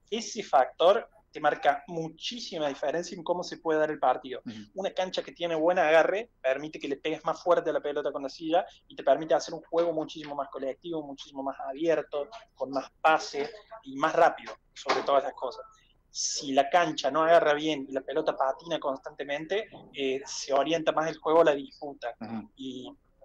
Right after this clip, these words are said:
Speaker 1: en base a eso también podés definir cómo podés afrontar una u otra situación.
Speaker 2: ¿Y a vos qué te conviene?
Speaker 1: Eh, mejor agarre.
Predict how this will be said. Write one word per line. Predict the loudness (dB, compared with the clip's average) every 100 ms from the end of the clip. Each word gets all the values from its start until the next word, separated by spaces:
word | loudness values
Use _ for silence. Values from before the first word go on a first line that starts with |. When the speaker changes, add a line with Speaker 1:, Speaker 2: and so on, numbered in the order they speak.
| -14 -10
Speaker 1:
en | 0
base | 2 4 2
a |
eso | 2 0
también | 0 0
podés | 2 2 2
definir | -2 -8 -10 -10 0
cómo | 2 2
podés | 4 2
afrontar | 2 -2 -2 2 2
una | 4 0
u | 0
otra | -2
situación. | -8 -6 -6 -6 -12 _ _
Speaker 2:
¿Y | 4
a |
vos | 4
qué | 4
te | 2
conviene? | 2 0 -2 -8 -18 -20 _ _ -8
Speaker 1:
Eh, | -6 -2
mejor | 2 4
agarre. | 2 -2